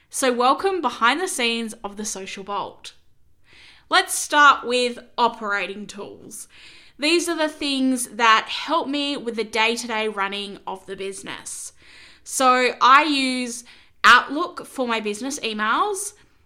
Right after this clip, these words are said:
It's mostly a personal preference. Google Mail is also a great option here. I use Google Calendar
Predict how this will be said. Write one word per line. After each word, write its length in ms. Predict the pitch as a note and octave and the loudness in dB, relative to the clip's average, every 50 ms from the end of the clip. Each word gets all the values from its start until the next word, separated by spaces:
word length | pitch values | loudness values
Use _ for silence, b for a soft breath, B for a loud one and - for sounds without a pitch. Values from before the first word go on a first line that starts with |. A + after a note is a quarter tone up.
| b b _ _ _ | b b _ _ _
It's 220 | - D4 C#4+ - - | -2 -2 -2 -2 -2
mostly 400 | C#4+ C#4+ D#4+ D4+ - - G#4 F#4+ | -2 0 0 -2 -2 -4 -4 -4
a 60 | - | -4
personal 440 | - - G#3+ G#3 G#3 - B3+ A#3+ A#3 | -6 -6 -8 -8 -6 -6 -10 -10 -8
preference. 760 | - C4+ C#4 C4+ - F#4 G4+ A#4 A#4 - - - - - - _ _ _ - - G#3+ | -4 -6 -6 -4 -2 -4 -4 -4 -6 -8 -12 -12 -14 -14 -16 _ _ _ -18 -10 -6
Google 320 | C#4 D4 D4 B3 D4+ D4 | -2 -2 0 0 0 0
Mail 480 | C4 B3 A#3+ A#3 A#3 A#3 A3 A3 - - - | 0 2 4 4 6 4 4 2 0 -6 -8
is 240 | - A#3 A3+ A#3 - - | -8 -8 -8 -8 -12 -12
also 480 | - G3+ G#3 G#3 G#3 - G#3+ G#3 G#3 G3 - | -10 -10 -8 -8 -6 -6 -6 -6 -8 -8 -8
a 100 | G3+ G3+ | -10 -10
great 320 | - F#3 F3+ F#3 - - | -8 -6 -6 -6 -6 -8
option 400 | - C#3+ - - - - F3 - | -10 -12 -12 -12 -12 -12 -12 -14
here. 360 | - - F3 D2+ - - F#3+ G3 _ _ _ _ _ B B B B B B B B B B | -14 -14 -14 -14 -14 -14 -16 -18 _ _ _ _ _ B B B B B B B B B B
I 60 | A#3 | 2
use 420 | A#3+ A#3+ A#3 A#3 A#3 A#3 A#3 G#3+ - | 2 2 0 -2 -2 -4 -4 -6 -8
Google 460 | - G#3+ G#3 - B3 B3 B3 C#4+ D#4+ | -10 -12 -12 -8 -8 -8 -6 -6 -8
Calendar 720 | - - - C#4+ C4 C4 C4 B3+ B3 B3 B3 A#3+ A#3+ - | -8 -2 0 2 2 2 2 0 0 2 4 4 4 4